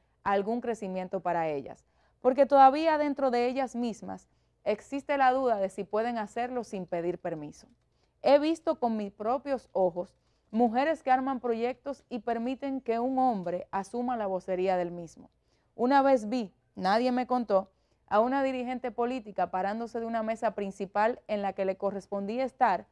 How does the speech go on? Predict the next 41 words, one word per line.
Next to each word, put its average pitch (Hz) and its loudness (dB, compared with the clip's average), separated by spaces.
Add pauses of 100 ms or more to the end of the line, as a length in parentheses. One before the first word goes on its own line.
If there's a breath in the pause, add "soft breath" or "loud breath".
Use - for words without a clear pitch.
(260)
para 220 6
dar 240 6
la 285 0
silla 277 -2
a - 0
un 269 0
hombre 214 0 (100)
por 226 2
el 214 0
simple 262 -2
hecho 226 -4
de 202 0
este 208 -4
haber 185 2
sido 190 -2
candidato. 165 -8 (760)
No 233 0
es 311 -2
que 302 -6
estas 277 -2
mujeres 185 -4 (240)
estén 196 -2
menos 208 -4
preparadas 185 0
para 170 -4
la 165 0
batalla, 165 -2 (460)
no 247 0
es 277 -2
que 269 -2
hayan 254 0
decidido 233 -4
creerse 214 -4
menos, 196 -6 (220)
es 240 0
que 311 -4
se 294 -6
convencieron 247 -2
de 254 -2
la 262 -2
idea 185 0